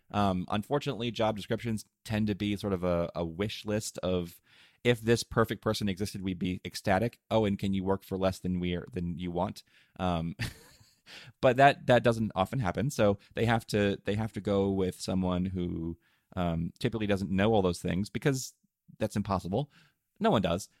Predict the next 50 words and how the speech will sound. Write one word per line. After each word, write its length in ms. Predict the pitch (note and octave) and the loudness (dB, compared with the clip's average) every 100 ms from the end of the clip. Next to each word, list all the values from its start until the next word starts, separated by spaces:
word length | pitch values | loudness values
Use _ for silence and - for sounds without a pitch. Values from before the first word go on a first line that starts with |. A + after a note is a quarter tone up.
| - | -6
Um, 300 | A2 A2 G#2 | 0 0 0
so 100 | - | -2
it's 120 | D3 C#3+ | -2 0
a 40 | |
wish 260 | C#3+ D#3+ G#2+ | -2 -2 -2
list, 200 | G#2 A#2 | -2 -2
unfortunately. 720 | G#2 G#2 - G2+ F#2+ A2+ - | -4 -4 -4 -6 -4 -4 -6
But 260 | G#2 B2 - | 2 2 2
if 160 | C#3 | 0
you 100 | D#3+ | -2
can 200 | D#3+ E3 | -2 -4
key 260 | - G3 F#3 | -2 -2 0
in 100 | E3+ | 0
on 140 | C#3+ | 0
a 60 | B2 | 0
few 200 | - G3 | -2 -4
things 360 | D3+ G#2+ C#3 C3 | 0 0 2 -2
that 100 | - | -2
you 140 | A#2+ | 0
know 280 | A#2 A2+ A2 | 2 2 2
that 140 | G2 | 0
you're 160 | G2 G#2+ | -2 0
good 200 | G2+ F#2 | 2 2
at, 240 | F#2+ C#3 - | 2 0 -2
and, 360 | G2+ G2 G2+ - | -2 0 -2 -2
and 180 | G#2 | -2
you 80 | G#2 | -2
can 340 | G2 G#2+ G2 - | -2 -2 -2 -4
adapt 560 | F#2+ F2+ G#2 G#2+ - - G2 | -6 -4 -2 -4 -6 -14 -8
the 420 | G2+ F#2+ F#2+ F#2 | -6 -4 -6 -6
presentation 760 | - F#2+ F2 - C#3+ - A#2 G#2 | -6 -6 -6 -6 -6 -2 -2 -2
of 220 | F#2 F#2 | -4 -4
those 400 | F2+ F2+ E2+ - _ _ _ _ _ | -2 -2 -4 -10 _ _ _ _ _
skills, 640 | - - G2+ F#2 F2 F2 - _ _ - | -12 -2 2 4 2 -4 -14 _ _ -2
um, 340 | F#2+ F2 E2+ - | 0 2 0 -4
to 120 | - | -4
the 100 | A2 | -2
recruiter 500 | F2+ - B2 A2 G2+ - | -4 -2 0 0 -2 -2
or 160 | F#2 | -4
the, 160 | F2 F2 | -2 -4
you 60 | F#2+ | -4
know, 80 | |
whoever 140 | F2 F#2+ | -2 -2
you're 40 | |
talking 220 | G#2 F#2+ | -4 -8
to 160 | E2+ F2 | -6 -6
on 60 | E2+ | -6
the 60 | |
phone 180 | - D3 | -6 -6
screen 280 | - G2+ | -4 -4